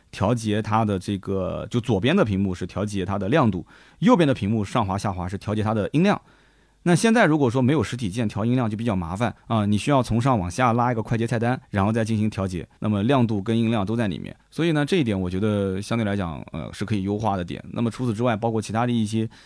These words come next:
比方说二级菜单、三级菜单，一些常用的选项，你不用埋得那么深，你可以放在它的首页上。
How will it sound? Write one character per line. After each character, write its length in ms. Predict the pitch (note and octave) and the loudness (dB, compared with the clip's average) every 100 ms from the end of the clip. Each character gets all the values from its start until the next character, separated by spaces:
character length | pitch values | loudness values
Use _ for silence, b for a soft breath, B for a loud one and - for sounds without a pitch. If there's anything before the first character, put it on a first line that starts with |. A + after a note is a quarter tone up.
| B _ | B _
比 100 | - | -4
方 140 | F#2 G2 | -2 -2
说 100 | - | 0
二 180 | D3+ | 0
级 80 | B2 | 0
菜 140 | C3+ C3 | 0 0
单、 280 | C3+ C3+ C3+ b b | 0 0 -4 b b
三 220 | - D#3+ | -2 0
级 100 | C#3 | 2
菜 100 | C#3 | 0
单， 320 | B2+ C3 C3+ C3+ b b | 2 2 0 -4 b b
一 100 | - | -4
些 260 | B2+ C#3 C3 | 2 2 0
常 240 | - G#2 | -2 0
用 80 | D3+ | 2
的 80 | B2 | 2
选 180 | G2 F2+ | -2 -2
项， 260 | A#2 G#2+ b b - | -2 -2 b b -4
你 100 | A2 | -2
不 120 | G2+ | 2
用 120 | C#3 | 2
埋 140 | A#2+ F#2+ | 2 2
得 60 | |
那 80 | B2 | 0
么 100 | A#2 | -2
深， 280 | - A#2 A#2 | -2 -2 -2
你 60 | F#2 | -4
可 100 | G#2+ | -6
以 60 | |
放 160 | G#2 A2 | -4 -6
在 120 | F#2+ | -6
它 100 | G2 | -6
的 80 | F#2+ | -8
首 140 | - | -8
页 100 | D#2 | -10
上。 160 | E2+ | -10